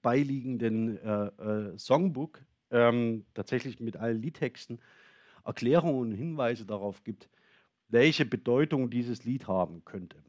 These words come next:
Vielleicht ganz kurz hier, das sehen Sie, das ist das, die Rückseite des Covers,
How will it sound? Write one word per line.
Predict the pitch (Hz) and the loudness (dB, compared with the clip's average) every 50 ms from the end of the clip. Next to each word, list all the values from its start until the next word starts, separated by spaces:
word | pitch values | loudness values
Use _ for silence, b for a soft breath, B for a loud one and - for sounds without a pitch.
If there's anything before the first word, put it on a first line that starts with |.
| _ _ | _ _
Vielleicht | _ - 127 127 139 175 202 - - | _ 2 6 6 8 6 6 2 0
ganz | 151 131 127 123 - | -2 -2 -2 -4 -6
kurz | - 202 202 - - | -4 -4 -4 -6 -8
hier, | - - 156 156 170 170 | -12 -8 -4 -4 -4 -4
das | 160 131 - | -4 -8 -8
sehen | 127 135 135 139 | -8 -8 -8 -8
Sie, | 135 | -10
das | 117 123 120 | -10 -12 -14
ist | 127 120 - - | -16 -18 -18 -18
das, | 117 104 - _ | -18 -18 -16 _
die | 120 117 107 | -10 -10 -8
Rückseite | 107 143 208 190 - - 160 139 139 131 135 | -6 -6 -8 -8 -4 0 0 0 0 0 -4
des | 113 - - - | -8 -10 -12 -4
Covers, | - - 143 151 185 202 208 - - - | 0 0 2 2 0 -2 -4 -6 -10 -18